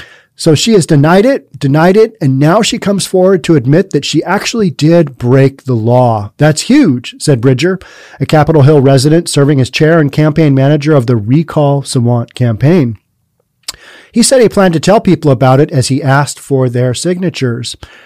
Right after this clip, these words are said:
Bridger also said Recall supporters are demanding Sawant resign.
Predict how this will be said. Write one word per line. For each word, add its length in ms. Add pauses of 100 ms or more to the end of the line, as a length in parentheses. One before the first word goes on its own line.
(160)
Bridger 260
also 360
said 480
Recall 480
supporters 580
are 60
demanding 500
Sawant 400
resign. 640